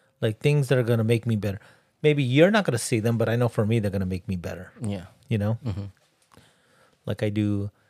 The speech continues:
Speaker 1: uh, I spend most of, I've spent most of my free time this year watching masterclass stuff.
Speaker 2: Oh, shit.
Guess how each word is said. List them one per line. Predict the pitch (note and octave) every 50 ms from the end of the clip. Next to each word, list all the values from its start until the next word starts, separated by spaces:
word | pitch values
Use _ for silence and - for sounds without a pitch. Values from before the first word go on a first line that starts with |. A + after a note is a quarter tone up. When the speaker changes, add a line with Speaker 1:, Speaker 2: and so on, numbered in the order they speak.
| _ _ _ _ _ -
Speaker 1:
uh, | A#2+ G#2 F#2+ F#2 F#2 F#2 F#2
I | A2+ A2+
spend | A2+ - - D3 B2+ A#2+
most | A#2+ B2+ C#3 D#3+ E3 - -
of, | F3+ D3+ -
I've | B2+ B2
spent | - - - - C3 C3
most | C3+ C3 C3+ C3+ C#3 D3+ D#3 D3 - -
of | E3+ D3+
my | C#3 C3+ B2+
free | - - - B2+ C3 C3+ C#3
time | - - D3 C3 B2+ B2 A#2+ A#2+ A#2
this | A2+ A2 - - -
year | A#2 A2+ A2+ A2+
watching | G#2+ G#2+ A2 - - G#2
masterclass | G2 G2 G#2 G2+ - A2 G2+ - - F#2+ F#2 -
stuff. | - - - F2+ F#2 - _ _ _ _ _ _ _ _ -
Speaker 2:
Oh, | - D#3+ F#3
shit. | A#2 - - D#3+ E3 D#3